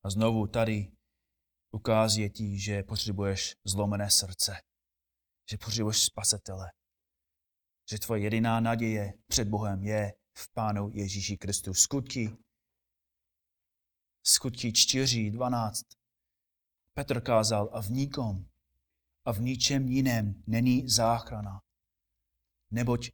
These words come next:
není pod nebem jiného jména, daného lidem, v němž abychom měli být zachráněni.“ Pokud to necítíš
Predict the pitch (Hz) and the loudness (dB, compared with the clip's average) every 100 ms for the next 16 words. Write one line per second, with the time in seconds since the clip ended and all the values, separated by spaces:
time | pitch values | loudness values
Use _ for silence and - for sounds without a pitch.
0 | - 123 135 143 143 135 123 120 135 135 | -8 -2 2 2 0 0 -2 0 2 2
1 | 127 123 123 139 147 120 135 135 127 135 | 0 -4 -2 2 2 0 -4 -4 -4 -4
2 | 139 131 107 - _ _ _ _ 90 127 | -4 -4 -6 -10 _ _ _ _ 0 4
3 | 143 143 143 139 139 135 117 101 - _ | 6 4 4 0 0 -2 -6 -6 -10 _
4 | - - - _ _ _ - 90 123 127 | -20 -20 -20 _ _ _ -10 -2 4 4
5 | 131 127 - - 117 120 120 113 113 107 | 4 2 -2 -4 -6 -2 0 0 0 0
6 | 113 110 - - _ 101 104 - 98 101 | 0 0 -2 -16 _ -6 -4 -6 -4 -4
7 | 90 87 82 - _ _ _ _ _ _ | -6 -10 -14 -18 _ _ _ _ _ _
8 | _ _ _ _ _ _ _ _ _ _ | _ _ _ _ _ _ _ _ _ _
9 | _ _ _ _ _ _ _ _ _ _ | _ _ _ _ _ _ _ _ _ _
10 | _ _ _ _ _ _ _ _ _ - | _ _ _ _ _ _ _ _ _ -20
11 | _ _ _ _ _ _ _ 127 120 147 | _ _ _ _ _ _ _ -10 -4 -2
12 | 147 - 127 127 120 131 120 123 110 - | -2 0 0 2 2 2 0 -2 0 -2